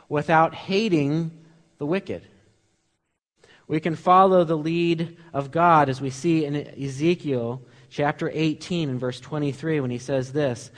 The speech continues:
"Do I take any pleasure in the death of the wicked, declares the sovereign Lord? Rather, am I not pleased when they turn from their ways and live?" Christians can at the same time rejoice in God's justice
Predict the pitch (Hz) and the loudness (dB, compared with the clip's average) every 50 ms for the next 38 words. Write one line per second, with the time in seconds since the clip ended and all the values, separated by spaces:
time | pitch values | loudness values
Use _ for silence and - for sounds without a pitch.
0 | - - - _ _ - 147 156 185 214 214 208 190 190 190 - - 185 180 180 | -20 -20 -20 _ _ -2 2 4 4 6 6 6 6 4 2 -2 -2 0 0 0
1 | 185 180 - - 139 151 160 170 180 170 - - - 147 143 156 151 170 180 185 | 0 -2 -4 -6 -4 -2 0 0 -2 -2 -4 -4 -2 0 2 2 2 2 0 0
2 | 185 - 143 135 135 127 139 143 139 156 185 208 - - - 139 131 131 135 123 | 0 -2 -2 -4 -4 -2 2 4 4 4 4 4 0 -6 -10 -8 -4 -4 -2 0
3 | 127 139 151 - 202 202 220 220 240 - - - - - - - 180 - 190 190 | 0 0 0 0 0 0 0 -2 -4 -8 -14 -20 -20 -12 -8 -6 -2 2 4 6
4 | 190 190 190 196 185 - - 196 185 180 180 175 185 175 170 175 175 190 208 220 | 6 4 2 0 -4 -2 2 4 4 4 4 2 0 -2 -2 -2 -2 -4 -4 -6
5 | 208 190 - _ _ _ _ _ _ _ _ - - - - 143 160 180 208 240 | -8 -14 -20 _ _ _ _ _ _ _ _ -20 -20 -12 -2 4 8 10 10 10
6 | 208 214 208 180 175 175 175 175 175 170 165 165 - - - - 165 160 185 226 | 10 8 6 6 4 4 4 4 4 4 2 2 0 -2 -6 -2 0 2 2 2
7 | 240 196 - 175 165 151 151 151 143 - - 160 160 170 190 208 202 - 190 165 | 0 -2 -2 -4 -4 -2 -2 -2 -4 -4 -4 -2 0 0 0 0 -2 -4 -4 -4
8 | 147 147 143 135 127 135 139 151 170 180 196 208 190 - - 123 127 120 120 120 | -2 -2 -2 0 0 0 0 0 0 0 0 -2 -4 -8 -8 -6 -4 -4 -2 -2
9 | 135 170 226 285 302 - - - _ _ _ _ _ _ _ _ _ _ _ _ | -2 -2 -2 -4 -8 -12 -16 -20 _ _ _ _ _ _ _ _ _ _ _ _
10 | _ _ _ _ _ _ - - - _ - - - 208 233 - - - 254 240 | _ _ _ _ _ _ -20 -20 -20 _ -6 2 4 4 4 4 2 0 0 0
11 | 233 - - 220 190 180 165 - 147 - - 190 196 214 240 240 - - 202 160 | 0 -2 -2 -2 -2 0 0 -2 -4 -2 0 2 2 2 2 2 0 -2 0 0
12 | 147 143 143 147 160 185 185 170 - - - - _ - 160 160 151 131 - 156 | 0 0 0 0 -2 -2 -4 -8 -12 -20 -20 -14 _ -2 -2 -2 -2 -2 0 2
13 | 175 196 233 247 262 - - - 165 165 160 147 151 151 147 143 135 - 160 170 | 4 6 6 4 4 0 -4 -4 -2 -2 2 4 6 6 4 4 0 0 4 6
14 | 180 208 214 - - 233 233 240 - - | 6 6 4 2 0 0 0 0 -2 -6